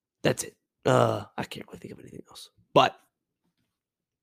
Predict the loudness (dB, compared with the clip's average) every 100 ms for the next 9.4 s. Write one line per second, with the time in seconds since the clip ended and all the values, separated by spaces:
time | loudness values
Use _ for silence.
0 | _ _ _ 2 6 6 8 6 6 4
1 | 6 6 4 2 4 4 4 4 4 2
2 | -2 4 6 6 2 4 4 4 6 6
3 | 8 6 8 8 8 6 2 2 2 6
4 | 6 4 0 0 0 6 6 6 2 4
5 | 2 -2 -2 0 0 -2 -4 -2 -2 -4
6 | -4 -6 -4 -4 -6 -10 -16 -18 -14 0
7 | 4 4 2 6 8 8 6 6 8 6
8 | 2 8 10 10 8 6 4 6 8 8
9 | 8 8 4 2